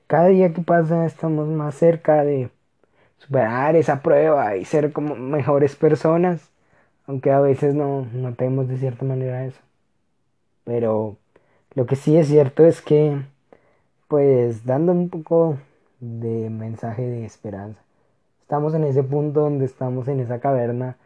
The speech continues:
de que decía Joseph Campbell, que tenemos que superarla para ser nuestros propios seres de nuestra propia vida, ¿no? Y que podamos decir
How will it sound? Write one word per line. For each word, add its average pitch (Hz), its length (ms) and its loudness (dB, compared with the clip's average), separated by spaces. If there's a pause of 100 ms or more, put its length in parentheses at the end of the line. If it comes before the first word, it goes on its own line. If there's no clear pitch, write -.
(420)
de 131 340 -4
que 127 140 -4
decía 117 320 -4
Joseph 120 340 -8
Campbell, 127 360 -8 (760)
que 123 600 -2 (380)
tenemos 139 380 0
que 151 100 -2
superarla 139 480 4
para 131 340 0 (1000)
ser 135 500 0 (720)
nuestros 139 540 0
propios 135 400 0
seres 151 300 4
de 151 100 0
nuestra 127 360 -6
propia 127 400 -2
vida, 127 340 -4
¿no? 110 180 -12 (960)
Y 127 80 -12
que 131 120 0
podamos 123 440 -2
decir 127 500 -2